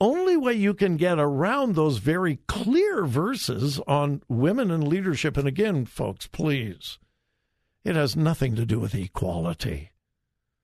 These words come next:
Nothing that Paul taught about women in leadership and who pastors and so forth, none of that deals with equality. It's roles.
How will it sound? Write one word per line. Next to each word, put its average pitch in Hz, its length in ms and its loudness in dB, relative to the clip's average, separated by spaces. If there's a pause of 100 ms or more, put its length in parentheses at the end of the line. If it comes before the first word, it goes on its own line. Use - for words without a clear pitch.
(320)
Nothing 196 340 0
that 196 200 -2
Paul 156 320 2
taught 95 380 -4
about 120 260 -2
women 151 280 2
in 165 140 -2
leadership 135 640 -2
and 98 160 -4
who 170 400 0
pastors 147 680 -2
and 117 160 -2
so 127 180 -4
forth, 113 220 -6 (540)
none 190 800 4
of 175 180 0
that 147 340 -2
deals 127 460 0
with 117 300 -2 (380)
equality. 120 1160 -2 (1000)
It's 247 180 -4
roles. 285 760 -2